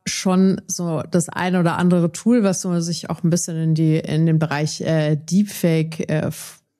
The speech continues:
ja, bewegt. Äh, letztendlich, wir hatten ja auch mal ein Tool evaluiert.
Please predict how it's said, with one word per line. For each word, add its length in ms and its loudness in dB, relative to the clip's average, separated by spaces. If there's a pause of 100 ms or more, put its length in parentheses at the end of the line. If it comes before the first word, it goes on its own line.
(180)
ja, 320 0
bewegt. 600 0
Äh, 460 0
letztendlich, 540 0
wir 80 0
hatten 120 -2
ja 80 2
auch 80 0
mal 120 2
ein 180 -2
Tool 320 2
evaluiert. 760 2